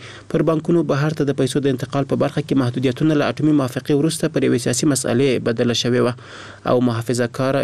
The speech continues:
انتقاد کوونکو پر دغې موافقې چې د ولسمشر حسن روحاني په نوښت رامنځته شوې انتقاد کړی و چې په نتیجه کې هغه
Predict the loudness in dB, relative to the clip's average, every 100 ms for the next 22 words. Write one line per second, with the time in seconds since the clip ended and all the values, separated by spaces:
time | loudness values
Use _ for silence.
0 | 0 -2 -2 -4 0 2 2 2 -2 0
1 | 0 0 0 -2 -4 -2 -2 2 2 2
2 | 0 -2 0 0 0 2 2 2 2 2
3 | 0 0 0 0 0 0 -2 2 2 2
4 | -2 -18 -12 -2 0 0 0 -2 0 0
5 | 2 2 0 -2 0 -2 -2 -2 0 2
6 | 2 2 0